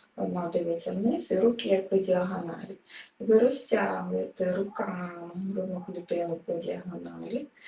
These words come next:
контролюєте поясницю і робите вдих, на видохі руки назад і повернули. І так три рази.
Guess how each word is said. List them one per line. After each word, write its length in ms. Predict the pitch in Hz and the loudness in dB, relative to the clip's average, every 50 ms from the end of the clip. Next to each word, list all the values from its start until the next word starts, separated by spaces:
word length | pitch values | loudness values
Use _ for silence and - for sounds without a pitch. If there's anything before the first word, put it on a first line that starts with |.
| - - - - _ - | -18 -18 -18 -12 _ -4
контролюєте 600 | 202 202 - 220 214 220 247 294 330 - - - | -4 -2 0 0 4 4 4 4 4 2 0 4
поясницю 840 | - 233 240 262 277 - - - 185 170 165 160 160 - - - - - - - _ _ _ _ _ _ | 6 8 8 8 6 4 0 -4 -4 -4 -4 -4 -4 -4 -4 -4 -6 -6 -10 -18 _ _ _ _ _ _
і 140 | - 190 202 | 2 4 4
робите 400 | 214 208 202 190 196 190 - 190 | 6 4 4 2 0 2 2 0
вдих, 600 | 190 - - - 180 175 208 240 294 - - - 240 | 0 0 -2 -2 0 2 2 2 2 0 -2 0 0
на 160 | 202 185 185 | 2 2 2
видохі 680 | 196 196 208 233 247 247 254 247 247 - - - - - | 2 4 6 6 6 6 4 2 2 0 -2 -4 -2 -2
руки 360 | - 185 196 196 - 202 190 | 0 0 0 0 0 -2 -2
назад 520 | 185 190 196 214 214 214 233 240 254 - - - - - - - | 2 4 4 6 8 10 10 8 8 6 2 -6 -12 -14 -8 -4
і 100 | 302 294 | -4 -4
повернули. 720 | - - 254 226 185 170 165 160 156 156 151 147 147 151 190 196 - _ _ - | 0 2 2 4 4 2 -2 -4 -4 -6 -6 -8 -8 -10 -10 -14 -16 _ _ -4
І 100 | 247 - | -4 -4
так 240 | - 330 339 392 - - - _ _ _ _ _ _ _ | -2 -2 -2 -2 -2 -4 -10 _ _ _ _ _ _ _
три 240 | 185 214 226 202 | 6 8 8 8
рази. 360 | 175 156 147 147 147 147 - | 8 6 2 0 0 -2 -6